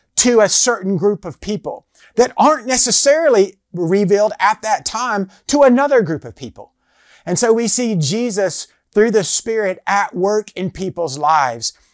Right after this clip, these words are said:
where he is drawing them to himself, preparing them for a message to be shared so that they will be ready to receive it. We see it again in verse twenty-two. "All things have been committed to me by my Father," Jesus speaking.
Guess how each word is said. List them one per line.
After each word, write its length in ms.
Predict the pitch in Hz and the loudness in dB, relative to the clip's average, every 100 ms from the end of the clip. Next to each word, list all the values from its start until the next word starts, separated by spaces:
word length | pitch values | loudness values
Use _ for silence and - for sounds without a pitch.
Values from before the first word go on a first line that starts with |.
| - | -2
where 160 | 170 175 | 0 0
he 220 | 190 220 | 0 2
is 220 | 185 139 _ _ - | 2 -2 _ _ -12
drawing 720 | 120 165 185 233 240 196 170 | -2 4 4 4 2 0 -2
them 180 | 160 156 | -6 -6
to 200 | - 202 | -6 -6
himself, 680 | 185 190 - 202 165 123 - | -6 -6 -2 0 0 -2 -12
preparing 760 | - 220 - - 254 294 254 160 | -2 -2 0 0 2 2 2 -2
them 280 | 123 123 151 _ _ - | -6 -14 -16 _ _ -4
for 240 | 208 190 | 2 4
a 80 | 160 | 4
message 680 | 160 180 196 220 202 - - | 0 -4 -2 -2 -2 -4 -6
to 140 | 202 | -6
be 200 | 175 190 | -6 -6
shared 600 | - - 160 143 127 131 _ _ _ | -8 -4 -2 0 -2 -6 _ _ _
so 180 | - 175 | 2 2
that 200 | 165 147 | 2 2
they 160 | 170 | 2
will 120 | 175 | 2
be 140 | 160 165 | 0 0
ready 280 | 156 160 156 | 0 0 -4
to 100 | 147 | -2
receive 340 | 143 175 156 | 0 0 -2
it. 100 | 127 | -2
We 80 | 160 | -4
see 160 | 202 | 0
it 80 | 175 | 0
again 180 | 170 180 | 0 -2
in 80 | 160 | -4
verse 160 | 151 | -6
twenty-two. 560 | - 160 151 151 151 110 _ _ _ _ _ _ - - | -6 -10 -10 -6 -8 -8 _ _ _ _ _ _ -16 4
"All 240 | 175 220 | 6 6
things 260 | 220 185 151 | 4 -2 -2
have 100 | 160 | -4
been 160 | 160 151 | -6 -6
committed 400 | 160 175 180 139 | -6 -2 0 -2
to 120 | 147 | -6
me 240 | 135 131 _ _ - | -10 -14 _ _ -2
by 260 | 143 156 | 0 2
my 160 | 190 196 | 2 -2
Father," 400 | - 120 110 151 | -2 -4 -2 -6
Jesus 400 | 131 147 160 190 | -4 -6 -4 -6
speaking. 440 | - 127 143 156 | -6 -8 -8 -12